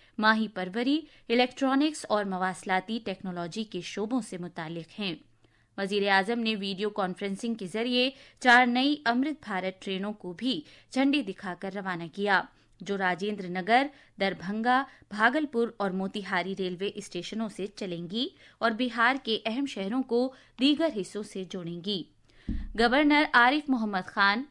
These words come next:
वजीर आला नीतीश कुमार, मरकजी वजीर गिरिराज सिंह, राजीव रंजन सिंह उर्फ ललन, चिराग पासवान, नित्यानंद राय, सतीश चंद्र दुबे,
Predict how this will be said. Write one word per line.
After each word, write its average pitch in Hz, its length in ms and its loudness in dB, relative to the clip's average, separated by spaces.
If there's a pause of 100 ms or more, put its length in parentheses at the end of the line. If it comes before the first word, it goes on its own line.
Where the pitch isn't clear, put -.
वजीर 196 340 -4
आला 185 240 -2
नीतीश 190 400 -6
कुमार, 214 440 0 (300)
मरकजी 285 480 2
वजीर 214 460 -2
गिरिराज 180 440 -4
सिंह, 285 340 0 (280)
राजीव 214 440 2
रंजन 196 340 -4
सिंह 262 320 -4
उर्फ 185 260 -8
ललन, 269 380 0 (360)
चिराग 254 340 4 (100)
पासवान, 196 640 0
नित्यानंद 185 580 -6
राय, 262 300 2 (240)
सतीश 262 440 -2
चंद्र 185 380 -6
दुबे, 277 480 0